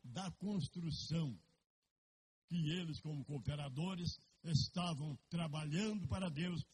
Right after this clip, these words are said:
na construção da sua casa, na qual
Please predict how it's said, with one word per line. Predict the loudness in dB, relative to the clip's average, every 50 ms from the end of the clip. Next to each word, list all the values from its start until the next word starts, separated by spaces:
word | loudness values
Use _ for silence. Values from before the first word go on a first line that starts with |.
| -20 -16 _
na | -6 -6 -6 -4
construção | 0 2 4 4 4 4 4 4 4 4 4 2 0 0 0 -2 -6 -10 _ _ _ -6
da | -4 0 2 2
sua | 2 2 2 0 2 4 4 4 2 2 -2 -4 -6 -12 _ _ _ _
casa, | -6 -4 -4 -4 -8 -10 -14 -18 -20 _ _ _ _ _ _ _ _ _ _ _ _ _ _ _ -4
na | -2 0 0 0 0 -2 -4 -4 -8 _
qual | 0 2 2 2 2 2 0